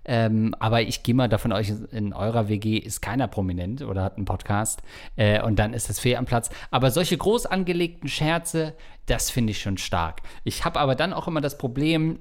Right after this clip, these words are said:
dass ich sehr, ich kann nicht so Fremdscham-Humor mir angucken und solche Momente. Also oft ist das dann, wenn gute Pranks sind, dann ist man ja logischerweise als Zuschauer, weiß man ja Bescheid,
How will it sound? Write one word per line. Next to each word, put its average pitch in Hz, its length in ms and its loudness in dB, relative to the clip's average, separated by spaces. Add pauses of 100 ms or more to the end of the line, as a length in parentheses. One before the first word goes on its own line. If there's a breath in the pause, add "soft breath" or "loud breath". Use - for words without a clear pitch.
dass 135 220 2
ich 131 100 -4
sehr, 170 420 4
ich - 120 -6
kann 165 120 -2
nicht 165 140 0
so - 100 -4
Fremdscham-Humor 117 1160 0
mir 110 160 0
angucken 120 480 -4
und 104 140 -4
solche 107 220 -2
Momente. 104 580 0 (320 loud breath)
Also 113 260 0
oft 147 240 -2
ist 135 200 -4
das 139 180 -2
dann, 131 380 4 (300)
wenn 135 680 0
gute 220 240 0
Pranks 208 500 -2
sind, 220 380 0 (200)
dann 135 220 0
ist 139 100 0
man 156 120 2
ja 147 80 2
logischerweise 151 680 0
als 135 240 0
Zuschauer, 147 420 2
weiß 135 220 2
man 147 140 2
ja 135 80 4
Bescheid, 143 500 -2